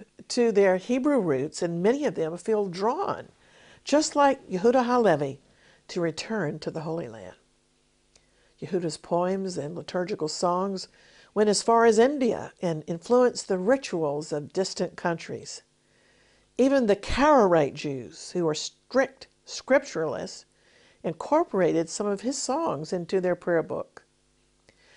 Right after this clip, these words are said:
So there's scarcely a synagogue where Yehuda Halevi's songs are not sung.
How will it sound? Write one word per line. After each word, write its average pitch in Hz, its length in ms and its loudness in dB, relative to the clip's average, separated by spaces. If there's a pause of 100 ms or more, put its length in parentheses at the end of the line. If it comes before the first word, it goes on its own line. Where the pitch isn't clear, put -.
(280)
So 262 180 4
there's 226 240 8
scarcely 311 680 4
a 208 80 6
synagogue 175 800 2
where 175 200 4
Yehuda 226 400 2
Halevi's 156 720 2
songs 208 760 0 (400)
are 180 140 0
not 175 280 0
sung. 143 480 -2